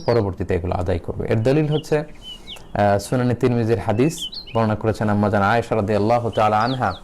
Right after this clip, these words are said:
তিনি বলেছেন যে, "কুন্না নাহিদু আলা আহদি রাসূলিল্লাহি সাল্লাল্লাহু আলাইহি সাল্লাম।" আম্মা জান আয়েশা বলেন, আমরা আল্লাহ রাসূলের যুগে যখন আমাদের মাসিক হতো, সুম্মা নাথুর, এরপর আমরা সুস্থ হতাম, ফায়ামুরুনা বিকাদাইস সিয়াম,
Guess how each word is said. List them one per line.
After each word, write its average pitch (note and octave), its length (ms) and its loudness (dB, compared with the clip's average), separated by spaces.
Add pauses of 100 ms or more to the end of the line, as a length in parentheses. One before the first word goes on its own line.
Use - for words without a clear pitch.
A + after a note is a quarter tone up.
(1200)
তিনি D3 160 2
বলেছেন D#3 360 2
যে, D#3+ 100 0
"কুন্না F3 300 0
নাহিদু D3+ 380 0
আলা B2+ 280 2
আহদি B2 240 -2
রাসূলিল্লাহি A2 680 0
সাল্লাল্লাহু G2 460 -2
আলাইহি F#2+ 180 -4
সাল্লাম।" G#2 220 -8 (180)
আম্মা A2 180 0
জান G#2+ 160 2
আয়েশা A2 240 0
বলেন, A2 320 0 (580)
আমরা A2+ 260 2
আল্লাহ A2+ 180 2
রাসূলের A#2 380 0
যুগে A#2 200 2
যখন A2+ 280 0
আমাদের G#2+ 320 2 (280)
মাসিক A#2 420 0
হতো, B2 340 0 (380)
সুম্মা A#2 240 2
নাথুর, A#2+ 380 0
এরপর A2+ 320 2
আমরা A2 180 0
সুস্থ - 320 -2
হতাম, A#2 360 0
ফায়ামুরুনা B2+ 680 0
বিকাদাইস A2+ 580 0
সিয়াম, F#2+ 380 -2